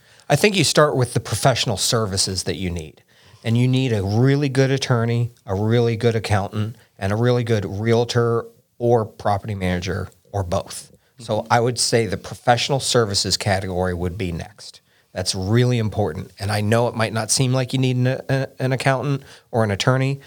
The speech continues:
but they will help you so much. And, you know, these, it's not like you have to hire 'em full time. There's, all of these people work per hour and can assist you on whatever level you need. But you need, when you're choosing an accountant,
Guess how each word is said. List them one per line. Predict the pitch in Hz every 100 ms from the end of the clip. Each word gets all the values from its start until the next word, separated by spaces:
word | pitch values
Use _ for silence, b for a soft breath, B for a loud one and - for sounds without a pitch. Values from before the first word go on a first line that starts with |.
| B B B -
but | 107
they | 117 123
will | 117 101
help | 123 117 120
you | 104
so | - 123 117
much. | 123 123
And, | 123 110 - _ _ _
you | 110
know, | 92
these, | 95 117 139 - _ _ _
it's | - -
not | 139
like | 139
you | 127
have | 139
to | 107
hire | 131 131
'em | 117
full | - 123
time. | 123 123 98 92 _ -
There's, | 101 - - _
all | 110 120
of | 127
these | 120 117
people | - 117 110
work | 95 110 - - _
per | - 120
hour | 113 107 104 107 b b b
and | - 90
can | 95
assist | 90 131 110 -
you | 113
on | 95
whatever | 101 104 98
level | 95 98 95
you | 104 87
need. | 90 82 73 b b b b _
But | 110
you | 120 135 139
need, | 135 127 123
when | - 110 113
you're | 104 104 - _
choosing | - 147 139 131
an | 113
accountant, | - 110 101 120